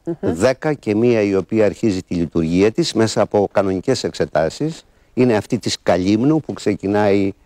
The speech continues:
Speaker 2: τις εργασίες της, στην διδασκαλία, στους νέους και στις νέες.
Speaker 1: Πού απευθύνεται; Δηλαδή, μας παρακολουθούν τώρα γονείς, οικογένειες, νέοι, πού
Speaker 2: Στους
Speaker 1: πιθανότατα
Speaker 2: νέους
Speaker 1: τους
Speaker 2: ανθρώπους και
Speaker 1: ενδιαφέρει;
Speaker 2: στις νέες
Speaker 1: Ε, υπάρχουν κάποια
Speaker 2: γυναίκες.
Speaker 1: κριτήρια;
Speaker 2: Βεβαίως, δίνουν εξετάσεις.
Speaker 1: Ναι.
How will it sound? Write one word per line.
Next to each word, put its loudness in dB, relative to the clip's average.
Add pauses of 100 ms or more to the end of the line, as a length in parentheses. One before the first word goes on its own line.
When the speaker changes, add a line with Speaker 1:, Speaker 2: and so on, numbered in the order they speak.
(560)
Speaker 2:
τις -2
εργασίες 0
της, -2
στην -2
διδασκαλία, 2
στους -10
νέους 0
και -4
στις -10
νέες. 0
Speaker 1:
Πού 2
απευθύνεται; -2
Δηλαδή, 0
μας -4
παρακολουθούν 0
τώρα 4
γονείς, 2
οικογένειες, 0
νέοι, 4
πού 0
Speaker 2:
Στους -4
Speaker 1:
πιθανότατα 4
Speaker 2:
νέους 2
Speaker 1:
τους 0 (160)
Speaker 2:
ανθρώπους 2
και 2
Speaker 1:
ενδιαφέρει; 2
Speaker 2:
στις -6
νέες 2
Speaker 1:
Ε, -2
υπάρχουν 0
κάποια 0
Speaker 2:
γυναίκες. 0
Speaker 1:
κριτήρια; 0 (720)
Speaker 2:
Βεβαίως, 2
δίνουν -2
εξετάσεις. -2
Speaker 1:
Ναι. 0